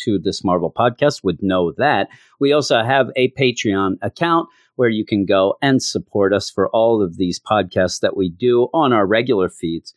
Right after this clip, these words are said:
but also get a ton of exclusive Patreon-only shows. One of the shows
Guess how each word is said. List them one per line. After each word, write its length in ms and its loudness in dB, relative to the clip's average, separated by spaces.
but 140 0
also 340 -2
get 320 -2
a 180 2
ton 260 -4
of 80 -4
exclusive 880 -2
Patreon-only 1000 0
shows. 380 -4
One 240 0
of 120 -2
the 100 -2
shows 480 0